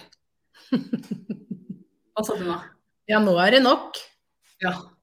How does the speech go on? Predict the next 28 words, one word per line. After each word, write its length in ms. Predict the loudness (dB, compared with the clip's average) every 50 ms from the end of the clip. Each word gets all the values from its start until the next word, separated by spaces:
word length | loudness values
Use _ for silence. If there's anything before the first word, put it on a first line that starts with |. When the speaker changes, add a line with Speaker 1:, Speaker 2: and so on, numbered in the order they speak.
| _ _ 0
Speaker 1:
Kjenne 300 | 4 4 4 4 2 -2
Speaker 2:
Mm. 60 | -4
Speaker 1:
på 100 | -6 -8 -4
det. 40 | -2
Speaker 2:
Av 60 | 0
en 80 | 0
eller 120 | 0 0 -2
annen 140 | -2 -2 -4
grunn 140 | -4 -6 -6
så 200 | -6 -6 -8 -10 -10 -14 -20 -20 _ _ _
ble 180 | -6 -4 -4 -2 -2
det 120 | -4 -6
ikke 140 | -4 -4 -2
med 220 | 0 0 0 0 -2
det. 160 | -4 -4 -4 0
Men, 220 | 2 6 6 6 6
eh, 120 | 6 4
ja, 120 | 4 6
nå 160 | 6 6 6 6
er 60 | 6
det 80 | 6
nok 220 | 6 6 4 0 -4
i 40 | 0
den 140 | 0 0 0
følelsen 480 | 0 -2 -2 -2 -2 -4 -6 -8 -8
av 140 | -6 -4 -4
at, 200 | -6 -8 -8 -14 _ -20 -18
wow, 520 | -16 -10 -6 0 0 0 0 -2 -8 -12